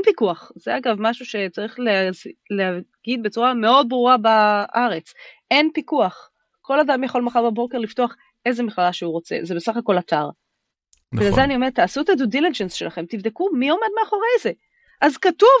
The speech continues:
Speaker 1: תוך חודשיים, גם תפעיל, גם בואו, אף אחד בהכשרה של חודשיים, לא משנה מה ההכשרה,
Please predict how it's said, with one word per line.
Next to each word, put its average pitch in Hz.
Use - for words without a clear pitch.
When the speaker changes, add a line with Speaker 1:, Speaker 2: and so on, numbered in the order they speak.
Speaker 1:
תוך 359
חודשיים, 330
גם 226
תפעיל, 247
גם 208
בואו, 196
אף 247
אחד 233
בהכשרה 208
של 233
חודשיים, 226
לא 254
משנה 302
מה 262
ההכשרה, 220